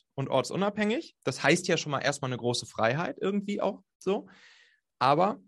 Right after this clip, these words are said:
wenn ich dann anfange, hier so krasse Prozesse einzuführen und sowas und, und, und, und Systeme und automatisiere und so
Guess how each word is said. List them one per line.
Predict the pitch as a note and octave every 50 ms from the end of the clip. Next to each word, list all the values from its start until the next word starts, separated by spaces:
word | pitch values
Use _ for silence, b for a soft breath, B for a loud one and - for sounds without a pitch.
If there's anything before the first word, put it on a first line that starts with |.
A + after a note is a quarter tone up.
| _ _ _ _ -
wenn | - D3 D#3 D#3+
ich | D3+
dann | - D3+ -
anfange, | - D3 E3 - - E3 D#3
hier | D#3 D3 D3+
so | C3+ C#3
krasse | C3+ - - D3+ - C3+
Prozesse | - - B2+ - - - - G#3 A3+ - - G3 - -
einzuführen | C#3+ C#3 C3+ C3 C3+ - B2+ - - - - B2+ A#2 A2+ A2+ G#2
und | - G#2+ G#2
sowas | - G#2 G2 G#2 C#3 G#3+ -
und, | - - B2+ A#2+ - - -
und, | - A#2+ A2+ A2 - -
und, | - B2 A#2 A2 G#2+ G#2 - b b b b b b b
und | - A#2+ -
Systeme | - C3 B2 - - - - F#3 F#3 F#3+ F#3 F3
und | C#3+ A#2 - -
automatisiere | C#3 D3 - - C#3 B2+ B2 - - A#2 A2 B2+ F3+ A3 A3 D#3+ C#3
und | F#2 G#2+ G#2
so | - - A2 C3 G3 - -